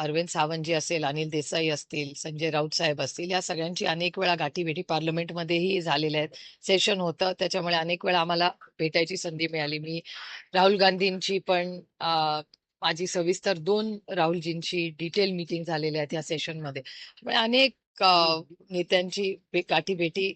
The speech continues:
या पूर्ण सेशनमध्ये झाल्या माझ्या आणि सविस्तर चर्चा महाविकास आघाडी, इंडिया अलायन्स याच्याबद्दल झालेल्या आहेत. त्याच्यामुळे आता एकदा नक्की इलेक्शन कधी आहे याचं थोडं, आणि आमची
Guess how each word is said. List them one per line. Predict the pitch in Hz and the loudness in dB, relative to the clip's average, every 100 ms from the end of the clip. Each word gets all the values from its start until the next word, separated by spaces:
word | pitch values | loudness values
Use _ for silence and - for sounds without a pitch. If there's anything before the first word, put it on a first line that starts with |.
| - | -4
या | 185 165 - | -2 -2 -4
पूर्ण | 185 185 190 | -6 -2 -2
सेशनमध्ये | 185 160 180 170 160 165 | -2 -2 -4 -6 -4 0
झाल्या | 165 160 156 | 2 0 0
माझ्या | 147 139 156 - - _ - | -2 -4 -6 -10 -20 _ -8
आणि | 233 | -2
सविस्तर | 226 226 233 247 | 0 0 0 -2
चर्चा | 220 208 175 208 | 0 -2 0 0
महाविकास | 185 180 175 180 175 170 | 4 2 2 0 0 2
आघाडी, | 160 175 175 | 2 4 2
इंडिया | 170 165 170 | 0 0 4
अलायन्स | 160 165 180 165 131 - - - - - | 4 6 4 4 0 -10 -12 -18 -18 -6
याच्याबद्दल | 196 208 185 185 214 | -2 0 0 0 0
झालेल्या | 175 156 180 190 | 2 2 2 2
आहेत. | 160 - | 0 -4
त्याच्यामुळे | 196 190 196 208 220 | -6 -4 0 2 4
आता | - 185 214 214 - | 2 2 4 2 2
एकदा | 208 190 226 233 - - _ | 2 6 6 6 2 -20 _
नक्की | 185 - 247 | -2 0 0
इलेक्शन | 220 220 - 240 226 | 4 4 4 2 2
कधी | 196 175 226 | 2 2 6
आहे | 185 165 156 - _ _ _ - | 6 4 0 -2 _ _ _ -2
याचं | 202 - 247 240 - - | 0 4 6 6 2 -2
थोडं, | 220 233 | 2 6
आणि | 262 214 226 | 6 6 4
आमची | 208 220 220 294 | 4 2 0 0